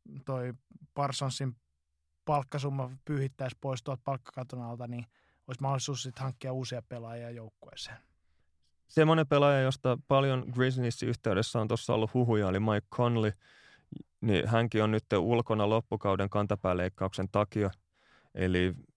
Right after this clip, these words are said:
Speaker 2: hänestä oli ollut puhetta, että pudotuspeleihin menevät joukkueet, jotka tarvii tämmöisen hyvän kumpaankin suuntaan pelaavan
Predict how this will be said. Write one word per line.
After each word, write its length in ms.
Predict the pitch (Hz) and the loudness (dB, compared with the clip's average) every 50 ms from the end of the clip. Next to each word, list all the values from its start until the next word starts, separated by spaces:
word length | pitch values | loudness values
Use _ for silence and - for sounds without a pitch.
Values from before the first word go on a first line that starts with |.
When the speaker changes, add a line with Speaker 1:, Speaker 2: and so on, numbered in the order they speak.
| _ - | _ -4
Speaker 2:
hänestä 380 | 113 104 92 92 90 - - 107 | -2 0 0 0 0 0 0 0
oli 120 | 110 113 | 2 2
ollut 220 | 107 110 110 107 - | 2 2 2 0 0
puhetta, 440 | - 110 113 113 104 - - 104 98 | 0 0 2 2 0 0 0 -2 -2
että 280 | 95 - - - 104 101 - - _ _ _ _ | -2 -2 -2 -4 -4 -4 -6 -10 _ _ _ _
pudotuspeleihin 600 | - 113 110 110 - - - - 101 101 104 113 107 | 2 4 4 4 2 0 0 0 2 2 2 2 0
menevät 280 | 98 101 101 98 101 | 0 0 2 2 2
joukkueet, 400 | - 117 117 117 - - 110 95 | 4 4 2 2 2 -2 -2 -2
jotka 180 | 98 101 - 104 | -2 -2 -6 -4
tarvii 380 | - - 104 101 98 101 98 95 | -2 0 0 0 0 -2 -2 -2
tämmöisen 460 | - 101 98 92 95 98 98 98 98 | -2 -2 -2 -2 -4 -4 -4 -2 0
hyvän 360 | 113 113 107 110 107 101 98 - _ _ _ _ _ _ _ _ _ | 0 0 0 0 0 -2 -4 -8 _ _ _ _ _ _ _ _ _
kumpaankin 440 | - 104 104 101 - 101 98 - 95 | -2 0 0 2 2 2 2 0 -2
suuntaan 440 | - - 95 95 - - 98 90 - | -4 -2 -4 -2 0 0 0 0 0
pelaavan 380 | - 92 90 90 92 92 92 | 0 0 0 2 0 0 0